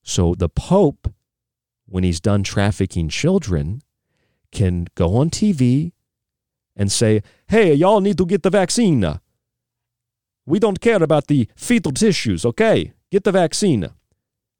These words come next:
Don't care what the Pope says. Okay? I don't care what the Vatican says. I don't care what the shaman says. I don't care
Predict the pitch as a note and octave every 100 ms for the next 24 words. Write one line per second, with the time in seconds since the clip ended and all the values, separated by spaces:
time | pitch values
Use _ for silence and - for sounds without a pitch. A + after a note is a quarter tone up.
0 | _ _ _ _ - A2+ A#2 - G3 B3
1 | - - G2+ F2+ - E2+ B1 - - _
2 | _ _ _ _ _ _ _ _ _ _
3 | _ _ _ - G2+ - F3 - C3 C#3+
4 | D#3 G#2 - D3+ F#3+ A3+ D#2+ - _ _
5 | _ - A#2 G#2 G2 F2+ E2+ D#2+ - D#2+
6 | C2 - - D#3 D#3+ - _ _ G#2 C#3
7 | A#3 F#3 A2+ - F#2+ - F#2 F2 E2+ -
8 | E2+ D#2+ - D#3 F3 D3 - - - F#3+
9 | A3+ B2+ D2